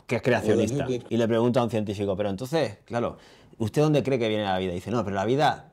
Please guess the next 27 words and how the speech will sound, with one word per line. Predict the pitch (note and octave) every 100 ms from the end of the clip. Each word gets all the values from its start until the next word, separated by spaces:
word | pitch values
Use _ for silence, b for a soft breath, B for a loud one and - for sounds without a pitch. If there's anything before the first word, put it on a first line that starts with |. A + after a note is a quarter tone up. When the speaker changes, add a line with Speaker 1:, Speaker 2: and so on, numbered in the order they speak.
| _
Speaker 1:
dice | G#2 G#2 G#2
el |
científico, | G#2 F#2+ F#2 F#2 F#2
vino | G2 B2+ D3 A#2+
de | D2+ A2 A2+
otro | A#2+ A#2+
lugar. | A2 F#2+ F#2+ - - _ -
Y | G2+ G2+ F#2+
entonces | F#2 A2 A2
el |
otro | A2 A2+
le | G#2+
dice, | G2 G2 E2
bueno, | G2+ A2+
pero | F#2 F2 -
¿y | F#2+
ese | G2 G#2+
lugar? | G2+ A#2+ C#3
¿Quién | G#2 F#2+
creó | A2 G2
la | F2
vida | E2+
en | E2+
ese | -
otro | F#2 -
<laughs> | G2
lugar? | G#2+ A#2+